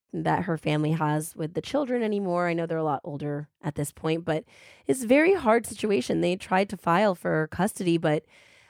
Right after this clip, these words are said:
I can understand why a court would not send them to live with relatives that are in a foreign country they've never been to. That's very traumatizing. They don't speak the language.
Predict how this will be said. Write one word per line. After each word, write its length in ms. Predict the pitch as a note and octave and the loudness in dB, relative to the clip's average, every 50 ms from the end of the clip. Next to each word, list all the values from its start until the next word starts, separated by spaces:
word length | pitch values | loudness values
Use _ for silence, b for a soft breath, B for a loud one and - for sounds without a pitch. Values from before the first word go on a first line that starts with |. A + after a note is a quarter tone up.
| b b - | b b 2
I 140 | F#3 G3 | 2 2
can 120 | G#3+ - C4 | 4 4 4
understand 680 | A3+ A#3 A#3+ G#3+ - - G3 A#3 C4 A#3+ F3 E3 E3 - - | 4 4 2 0 0 0 2 2 2 2 2 0 -2 -6 -12
why 640 | - - E3 D#3+ D3+ D3 C#3 C#3 C#3 C#3+ C#3 C#3 D3+ - - _ _ _ _ _ _ _ - | -12 -4 -2 0 2 2 2 2 0 -2 -2 -4 -8 -10 -16 _ _ _ _ _ _ _ -8
a 60 | E3 | -8
court 340 | - - - F3 D#3+ - - | -6 -2 0 0 0 0 -2
would 120 | F3 E3 | -2 -2
not 360 | D#3 D3 C#3+ C#3 C#3+ - - | 0 0 0 0 -2 -4 -6
send 220 | - - E3 D3+ D3+ | -4 0 2 2 2
them 80 | D3 D3 | 2 0
to 120 | - - E3 | -2 -4 -4
live 320 | D3+ D3 D#3+ E3 D#3+ E3 | -2 -2 -2 -2 -4 -6
with 140 | D3+ C#3+ E3 | -8 -6 -2
relatives 500 | D#3+ C#3+ D3+ E3+ F3 - E3+ D3+ D3+ D#3 | -2 0 2 0 0 0 -2 -2 -2 -2
that 100 | D#3 D3+ | -2 -2
are 80 | D#3 | 0
in 100 | D3 D3 D3+ | 0 0 -2
a 40 | D3+ | -2
foreign 260 | - - D#3+ D3+ D3+ | -4 -6 -6 -6 -2
country 300 | - D#3 D3 - - D#3 | -2 -2 -4 -2 -4 -4
they've 140 | D#3+ C#3+ C#3 | -2 -2 -2
never 200 | C#3+ C#3+ D3 D3+ | -2 -4 -6 -4
been 220 | D#3 F3+ A#3 D4+ | -2 0 0 0
to. 260 | D4 - - - - - | 0 -2 -8 -12 -12 -4
That's 440 | - D#3+ D#3+ F3+ - - - - - _ _ _ | 0 0 0 0 -2 -8 -16 -18 -20 _ _ _
very 360 | - E3+ F3+ E3 D#3 E3 D#3+ | -2 0 2 4 4 2 2
traumatizing. 720 | D#3+ - F#3+ F#3 A3 B3+ A3 - D3+ D3 D3 C#3+ D3+ D#3 D#3 | 0 0 0 2 2 2 0 0 0 0 0 -2 -2 -2 0
They 60 | D3+ | 0
don't 180 | D3+ D#3 - - | 0 -2 -4 -6
speak 160 | - D#3+ D#3 | -6 -6 -2
the 80 | - D3+ | -2 0
language. 640 | D3 C#3+ C#3 C#3 D#3 D#3+ F#3+ G#3+ G#3 - - - | 0 0 -2 -2 -2 -2 -2 -2 -4 -10 -16 -20